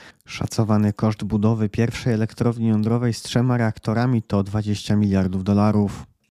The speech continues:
Ekonomiści Banku P K O przewidują, że styczniowy odczyt inflacji konsumenckiej może zostać zrewidowany w górę o cztery dziesiąte punkta procentowego do siedemnastu i sześciu dziesiątych procent,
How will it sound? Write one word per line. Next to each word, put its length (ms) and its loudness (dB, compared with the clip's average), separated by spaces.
Ekonomiści 720 0
Banku 360 0
P 160 -2
K 200 0
O 60 0
przewidują, 640 0
że 180 0
styczniowy 560 0
odczyt 360 -6
inflacji 460 -2
konsumenckiej 720 0
może 260 0
zostać 320 -6
zrewidowany 680 0
w 60 -6
górę 300 0
o 120 2
cztery 340 0
dziesiąte 480 0
punkta 340 -2
procentowego 760 0
do 140 0
siedemnastu 680 -2
i 80 0
sześciu 360 -2
dziesiątych 460 -2
procent, 520 -2